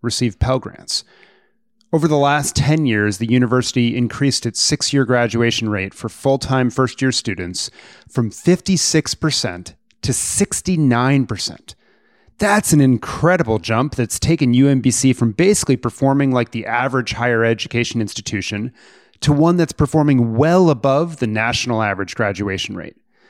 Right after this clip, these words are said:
And that rise has occurred because of a critical part of U M B C's focus, undergraduates. Freeman takes the success of each student seriously,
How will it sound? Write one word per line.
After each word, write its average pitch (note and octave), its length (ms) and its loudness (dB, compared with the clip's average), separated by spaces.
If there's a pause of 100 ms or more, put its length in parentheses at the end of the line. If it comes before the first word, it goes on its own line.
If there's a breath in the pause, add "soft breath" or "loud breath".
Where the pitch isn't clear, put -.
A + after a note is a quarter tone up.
(360 soft breath)
And B2 140 -4
that D#3 180 0
rise E3 360 2
has A#2+ 160 2
occurred A#2+ 560 0
because A#2 240 -2
of A2+ 80 0
a A#2+ 40 0
critical - 480 0
part B2 240 -2
of G2 120 -6
U G#2+ 160 2
M G#2+ 100 -2
B G#2+ 80 -4
C's G2 300 -6
focus, - 560 -2 (540 soft breath)
undergraduates. B2+ 880 -2 (400 soft breath)
Freeman F3+ 440 2
takes C#3+ 300 0
the A#2+ 140 -2
success B2 540 -2
of G2 180 -8
each E3+ 240 -6
student B2+ 420 0
seriously, - 720 -4